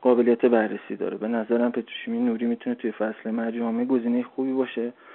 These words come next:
از صنعت پتروشیمی. اه، ولی می‌گم واقعاً برای خود من سخت شده از صنعت پتروشیمی گزینه انتخاب کردم با تجربه این مسائلی که خدمتتون عرض کردم، ولی فکر می‌کنم خصوصاً صنعت متانول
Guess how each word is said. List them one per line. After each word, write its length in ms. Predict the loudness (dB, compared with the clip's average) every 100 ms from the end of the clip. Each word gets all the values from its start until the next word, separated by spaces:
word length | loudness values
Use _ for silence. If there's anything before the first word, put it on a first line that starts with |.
| -20 -20 _ -2
از 120 | 0
صنعت 280 | 2 2 0
پتروشیمی. 680 | -2 -4 -4 -8 -8 -10 -14 -18 -20 -20 -20 _ -2
اه، 80 | 4 6 6
ولی 460 | 4 6 6 6
می‌گم 380 | 4 4 6 6
واقعاً 400 | 6 8 6 6 6
برای 260 | 6 6 4
خود 400 | -2 2 4 4
من 280 | 4 4 4 2
سخت 260 | 2 0
شده 240 | -4 -4 -4
از 120 | -4 -6
صنعت 240 | -6 -6
پتروشیمی 560 | -10 -10 -10 -10 -8 -6
گزینه 320 | -6 -6 -8
انتخاب 440 | -8 -10 -12 -10
کردم 340 | -4 -2 -2 -2
با 80 |
تجربه 420 | -2 -2 -2 -4 -4
این 100 | -2
مسائلی 500 | -4 -6 -8 -8 -10
که 180 | -12 -14 -20 -20 -20 _ 0
خدمتتون 420 | 2 2 0 0
عرض 200 | 0 2 0
کردم، 220 | 2 4
ولی 160 | 4 4
فکر 300 | 2 2 0
می‌کنم 300 | 2 2 2
خصوصاً 400 | -2 -2 -2 -2 -4
صنعت 320 | -4 -4 -2
متانول 640 | 0 0 -2 0 0